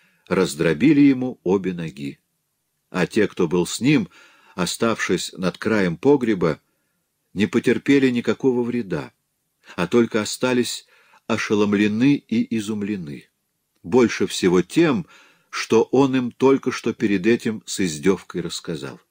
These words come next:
Узнав об этом, мой отец, вооружившись, отправился к нему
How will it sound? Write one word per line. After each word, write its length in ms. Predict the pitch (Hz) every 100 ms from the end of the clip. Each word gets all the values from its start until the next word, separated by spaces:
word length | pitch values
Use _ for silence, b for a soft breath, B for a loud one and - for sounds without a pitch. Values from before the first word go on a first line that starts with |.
| _ _ _ _ _ _ _ _ _ _ _ _ _ _ _ _ _ _ _ _ -
Узнав 500 | 85 73 95 117 131
об 160 | 123
этом, 260 | 127 127 95
мой 240 | 92 95
отец, 540 | 87 98 107 - - - b b b b
вооружившись, 840 | 85 92 104 98 120 120 131 117
отправился 720 | 110 - 90 95 104 110 - 120
к 80 |
нему 400 | 127 131 135 143